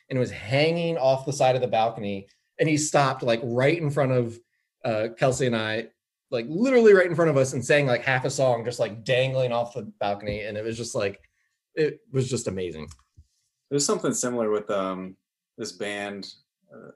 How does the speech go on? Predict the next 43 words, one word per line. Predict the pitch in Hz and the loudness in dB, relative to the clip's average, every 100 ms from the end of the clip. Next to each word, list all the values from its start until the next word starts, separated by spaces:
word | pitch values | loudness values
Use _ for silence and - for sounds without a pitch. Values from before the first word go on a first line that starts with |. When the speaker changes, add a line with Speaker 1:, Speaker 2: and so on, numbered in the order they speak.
| _ _ | _ _
Speaker 2:
Something | - 117 113 104 | -10 -8 -8 -8
Corporate. | - 113 127 123 - | -6 -6 -4 -8 -10
I | 101 | -14
don't | 95 | -10
know | 95 | -10
if | 92 | -12
you | - _ 92 | -14 _ -18
remember | 90 90 90 | -14 -14 -8
that. | - | -4
Speaker 1:
Yeah, | 180 | -2
I | 143 | -2
know | 113 | -4
who | |
they | 104 | -4
are. | - - | -8 -8
Speaker 2:
But, | 107 101 | -8 -2
uh, | 98 95 92 92 _ _ | 0 0 -4 -10 _ _
he, | - 131 | -8 -4
like, | 104 90 - _ _ _ _ _ _ | -4 -4 -12 _ _ _ _ _ _
climbed | - 127 123 117 107 107 _ _ | -10 -6 -4 -4 -6 -12 _ _
way | 87 127 143 135 127 120 117 110 110 95 | -20 -4 2 2 2 0 0 -2 -4 -4
up. | - 107 95 - _ | -6 -6 -8 -12 _
It | 117 | -8
was | 110 | -4
during, | 127 117 95 87 - _ 101 | -2 -2 -2 -8 -12 _ -10
uh, | 90 | -6
Warped | 90 107 - - | -2 -4 -4 -10
Tour. | 92 90 | -6 -6
It | 90 | -8
was | 101 | -6
actually, | 113 113 - 110 101 92 - _ _ _ _ | -6 -4 -2 -2 -2 -6 -12 _ _ _ _
uh, | 98 92 | -8 -8
Dropkick | 87 107 107 110 95 | -4 -4 -4 -4 -4
Murphys | 98 98 90 85 87 85 - - | -4 -4 -6 -6 -12 -14 -12 -8
was | 92 | -4
on | 92 90 | -2 -2
right | 95 | -4
before | 90 98 90 | -4 -4 -4
them. | 92 87 _ _ - - _ - | -4 -6 _ _ -20 -20 _ -8
Uh, | 98 87 82 | -6 -4 -6
but | 76 101 | -4 -2
yeah, | 101 90 | 0 0
like, | 82 85 - | 0 -4 -6